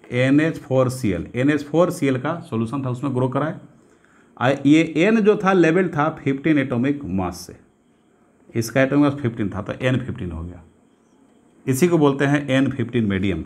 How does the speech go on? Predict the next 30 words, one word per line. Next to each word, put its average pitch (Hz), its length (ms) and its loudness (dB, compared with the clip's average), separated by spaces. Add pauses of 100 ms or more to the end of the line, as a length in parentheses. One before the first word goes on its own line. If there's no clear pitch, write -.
इसी 120 240 0
एन 139 140 4
एच 147 120 0
फोर 139 200 -2
सी 135 160 -2
एल 131 100 0
के 135 100 -2
सॉल्यूशन 123 380 -2
को 123 80 -2
क्या 123 160 -2
बोलते 127 240 0
हैं? - 320 -2 (760)
एन 135 300 2
फिफ्टीन 117 440 -2
मीडियम, 98 360 0
मतलब 143 300 0
कि 170 140 4 (840)
एन 143 240 2
एच 180 180 2
फोर 196 400 2
सी 175 180 0
एल 175 180 2
जिसमें 156 300 0
नाइट्रोजन 151 680 2 (880)
फिफ्टीन 180 580 0 (400)
एटॉमिक 127 420 0
मास 110 240 2
वाला 131 200 -2
प्रेजेंट 82 420 -8
हो। - 120 -8